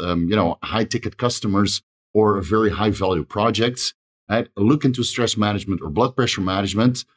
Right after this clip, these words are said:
It will probably add a couple years on your life. Then we need to manage our estradiol beyond the exogenous testosterone,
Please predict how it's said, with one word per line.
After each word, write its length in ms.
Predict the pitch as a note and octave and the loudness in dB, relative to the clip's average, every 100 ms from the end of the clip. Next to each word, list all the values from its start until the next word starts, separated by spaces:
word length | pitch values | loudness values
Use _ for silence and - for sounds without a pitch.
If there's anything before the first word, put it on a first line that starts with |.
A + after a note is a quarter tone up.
| _ - | _ -2
It 40 | A2+ | 2
will 140 | A#2+ | 2
probably 480 | B2 A2+ A2+ A2 G#2+ | 2 2 2 2 0
add 240 | F#2+ G#2+ G#2+ | -2 -2 -4
a 40 | |
couple 380 | - G#2+ - F2+ | -4 -4 -2 -2
years 420 | E2+ F#2+ F2 - _ _ - | 0 0 0 -4 _ _ -4
on 160 | G2 G#2+ | 2 4
your 180 | A2+ | 4
life. 380 | A#2+ C3 G2+ - _ _ _ _ _ _ _ _ | 4 2 -2 -6 _ _ _ _ _ _ _ _
Then 340 | - D#3 C3 D#2 | 0 2 2 0
we 100 | A#2 | 2
need 140 | D3+ D#3 | 4 4
to 80 | |
manage 320 | B2+ E3 C#3 A#2 | 4 4 2 0
our 60 | |
estradiol 580 | B2 B2+ A2 F#2 D#3 F#3 | -2 -2 -2 2 2 2
beyond 280 | C3 C#3 D3 | 2 2 2
the 120 | C3 | -2
exogenous 540 | A#2 A2+ C#3 C3 A#2+ A2+ | -2 0 0 0 -6 -8
testosterone, 680 | - B2+ B2+ - B2 A#2+ | -2 0 0 0 2 2